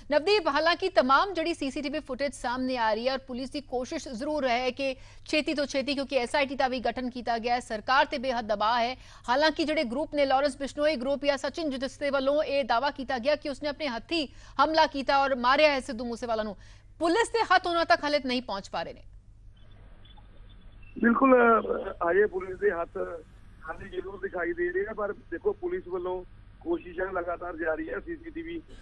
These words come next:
Speaker 2: ਫੁਟੇਜਾਂ ਜਿਸ ਤਰ੍ਹਾਂ ਇੱਕ ਤੋਂ ਇੱਕ ਸਾਹਮਣੇ ਆ ਰਹੀ ਹੈ।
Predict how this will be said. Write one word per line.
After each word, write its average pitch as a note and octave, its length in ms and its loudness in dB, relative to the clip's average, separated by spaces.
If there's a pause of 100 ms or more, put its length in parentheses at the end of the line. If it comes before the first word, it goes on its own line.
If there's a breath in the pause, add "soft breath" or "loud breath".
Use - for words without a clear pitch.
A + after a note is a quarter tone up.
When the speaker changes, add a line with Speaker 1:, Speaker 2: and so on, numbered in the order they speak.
(140)
Speaker 2:
ਫੁਟੇਜਾਂ F3 500 0
ਜਿਸ D#3+ 180 -6
ਤਰ੍ਹਾਂ F#3+ 340 -4 (480)
ਇੱਕ F#3 180 -4
ਤੋਂ G3+ 240 6
ਇੱਕ - 200 -8
ਸਾਹਮਣੇ F3 400 -2
ਆ E3 160 -2
ਰਹੀ E3 220 -2
ਹੈ। G3 160 -2